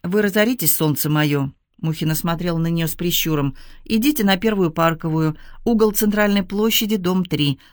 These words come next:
Это научный кампус эрэба. Там сейчас пусто. Никто не приезжает к нам, никто не останавливается. Идите, я позвоню администраторше.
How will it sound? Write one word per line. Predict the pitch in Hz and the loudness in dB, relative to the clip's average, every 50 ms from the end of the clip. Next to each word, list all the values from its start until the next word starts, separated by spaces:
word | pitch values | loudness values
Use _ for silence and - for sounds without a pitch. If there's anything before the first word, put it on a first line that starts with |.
| _ _ _ _ | _ _ _ _
Это | - 208 208 - 214 | -4 -4 -2 0 2
научный | 202 196 202 214 214 208 - - - 190 180 | 2 4 2 2 0 0 0 0 0 0 -2
кампус | 185 - 208 214 214 202 208 196 - - | -2 -2 0 0 0 -2 -4 -6 -4 -4
эрэба. | 208 196 170 135 113 107 - - - _ _ _ _ _ _ | -2 -2 -4 -4 -6 -8 -10 -12 -14 _ _ _ _ _ _
Там | - 262 247 233 | 0 0 2 2
сейчас | - 214 - - 208 208 | 0 0 0 0 -2 -2
пусто. | - - - 240 220 - - - 139 131 - - _ _ _ _ _ - | -4 -6 -8 -6 -6 -6 -4 -4 -4 -4 -6 -8 _ _ _ _ _ -2
Никто | 208 214 208 - 269 | -2 -2 -2 0 2
не | 247 240 226 | 2 2 2
приезжает | 233 220 220 214 196 208 262 277 - - | 2 0 0 0 0 0 2 2 0 0
к | - - | -2 -2
нам, | 156 147 156 | 0 0 2
никто | 160 151 151 - 220 | 2 0 0 0 0
не | 220 202 | 0 2
останавливается. | 180 165 - 180 175 160 156 147 147 143 143 135 139 139 139 - - - - - - - - - _ | 0 0 0 0 2 2 2 2 2 0 -2 -2 -4 -4 -4 -6 -6 -8 -8 -8 -12 -16 -20 -14 _
Идите, | - 262 285 254 - - - - 156 | -2 0 2 4 2 2 4 2 2
я | 147 165 165 160 | 4 4 2 2
позвоню | 160 170 165 175 185 180 180 170 156 | 2 0 -2 0 2 2 2 2 2
администраторше. | 156 151 156 170 175 180 180 - 196 180 147 - - 127 - - 117 | 2 2 0 0 0 0 0 0 0 0 0 0 -2 -4 -6 -6 -6